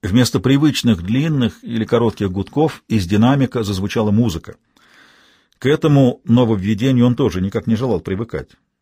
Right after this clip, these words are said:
Насколько все было проще, когда на всех аппаратах звучало всего два сигнала. «Да», — хрипловатый спросонья голос сменил бодрую мелодию. «Привет, Гуров. Это Сергей Юрков.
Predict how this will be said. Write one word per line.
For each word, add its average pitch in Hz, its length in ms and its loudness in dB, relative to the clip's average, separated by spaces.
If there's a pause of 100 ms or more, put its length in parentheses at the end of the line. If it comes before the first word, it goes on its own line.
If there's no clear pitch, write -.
(520)
Насколько 117 380 -2
все - 180 -2
было 143 160 2
проще, 170 420 -4
когда 135 320 0
на 139 160 2
всех 196 340 -2
аппаратах 151 560 0
звучало 131 460 -4
всего 135 280 -4
два 139 180 -4
сигнала. 110 460 -6 (1160)
«Да», — 110 420 0 (520)
хрипловатый 110 720 -2
спросонья 98 520 -2
голос 117 540 -4 (100)
сменил 107 460 0
бодрую 90 340 -4
мелодию. 92 460 -6 (1200)
«Привет, 151 320 2
Гуров. 117 400 -2 (640)
Это 147 160 0
Сергей 180 320 0
Юрков. 113 480 -4